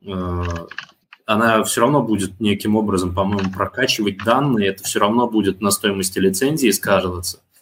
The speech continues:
Э, и, скорее всего, ты не сэкономишь особо. Э,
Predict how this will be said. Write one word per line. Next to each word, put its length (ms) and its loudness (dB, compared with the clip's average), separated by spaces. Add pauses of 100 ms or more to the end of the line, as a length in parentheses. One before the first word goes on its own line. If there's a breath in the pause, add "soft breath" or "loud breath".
(120)
Э, 640 -4
и, 600 2
скорее 280 2
всего, 220 0
ты 120 -4
не 80 2
сэкономишь 680 0
особо. 460 -8 (360)
Э, 300 -12